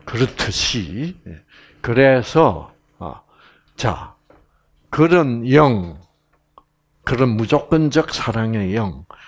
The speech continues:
그런 무조건적 사랑을 주는 신, 어, 그런 신이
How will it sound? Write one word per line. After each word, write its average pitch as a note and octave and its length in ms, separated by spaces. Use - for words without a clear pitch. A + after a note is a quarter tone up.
그런 C#3 420
무조건적 D3+ 800
사랑을 B2 640
주는 A2+ 560
신, - 560
어, E2 180
그런 F3+ 640
신이 D#3+ 1080